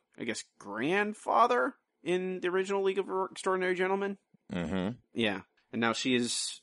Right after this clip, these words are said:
Speaker 1: she's not, her herself is, is old and trying to, uh, track down the weird, this, this, uh, female villain who killed her father, correct?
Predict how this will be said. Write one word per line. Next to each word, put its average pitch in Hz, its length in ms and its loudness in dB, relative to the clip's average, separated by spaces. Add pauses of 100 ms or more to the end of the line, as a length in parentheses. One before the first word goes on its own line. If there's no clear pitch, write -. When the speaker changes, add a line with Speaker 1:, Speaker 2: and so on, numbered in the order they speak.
Speaker 1:
she's 160 420 2
not, 143 200 6
her 165 260 10
herself 143 460 8
is, 113 340 0
is 107 440 -2 (500)
old 113 440 2 (240)
and 104 120 -4
trying 117 320 4
to, 113 340 4
uh, 104 260 6 (240)
track 120 340 4
down 113 460 2
the 107 160 -4
weird, 107 440 -2 (760)
this, - 240 -10
this, 113 340 -2
uh, 113 140 4
female 135 680 8 (320)
villain 123 360 8
who 110 280 2 (220)
killed 113 320 4
her 110 240 6
father, 131 560 8 (160)
correct? - 400 -2